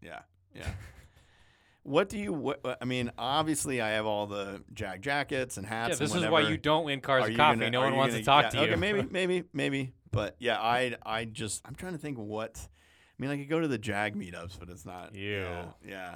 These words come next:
Speaker 1: that's not
Speaker 2: Ew.
Speaker 1: good. That's not safe. That's
Speaker 2: No,
Speaker 1: not safe.
Speaker 2: you don't wanna do that.
Speaker 1: So you win Cars and Coffee. I win on Heritage, or maybe not. 'Cause yours is
Speaker 2: No,
Speaker 1: old.
Speaker 2: Heritage I would give to you.
Speaker 1: Okay.
Speaker 2: I'll give you a point for that.
Speaker 1: And
Speaker 2: All right, He-,
Speaker 1: racing?
Speaker 2: Heritage.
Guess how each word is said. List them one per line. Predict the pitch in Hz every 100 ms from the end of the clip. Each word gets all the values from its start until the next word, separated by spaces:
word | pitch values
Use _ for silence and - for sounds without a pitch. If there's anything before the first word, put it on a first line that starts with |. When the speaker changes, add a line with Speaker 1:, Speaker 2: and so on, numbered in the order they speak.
| -
Speaker 1:
that's | 110 98
not | 98
Speaker 2:
Ew. | 98
Speaker 1:
good. | 92 80 82
That's | - -
not | 76
safe. | 65 62 65 - - -
That's | 90
Speaker 2:
No, | 80
Speaker 1:
not | -
safe. | 92
Speaker 2:
you | 110
don't | 92
wanna | 80 82
do | 82
that. | - - - - _
Speaker 1:
So | -
you | 113 120
win | 151 151
Cars | 139 123
and | 117
Coffee. | 107 95 98 101 110 _ _ _ _ _
I | 110 127
win | 139
on | 127 104
Heritage, | 110 104 101 117 - - - _ _ _ _ _ _ _ _
or | 104
maybe | 110 123
not. | 135 170 127 - _ _ _ _ _ _ _ _
'Cause | -
yours | 147
is | 135
Speaker 2:
No, | 143 143 143
Speaker 1:
old. | 120
Speaker 2:
Heritage | 120 147 165 180 - 170 170 139 120 - -
I | 139
would | 139 127
give | 120 107
to | -
you. | 92 76 80 _ 180
Speaker 1:
Okay. | 160 98 104
Speaker 2:
I'll | 139
give | 165
you |
a | 123
point | 113 98
for | 90
that. | 87
Speaker 1:
And | 101
Speaker 2:
All | 104
right, | 104
He-, | 107
Speaker 1:
racing? | - 139 151 170
Speaker 2:
Heritage. | 113 120 120 135 127 -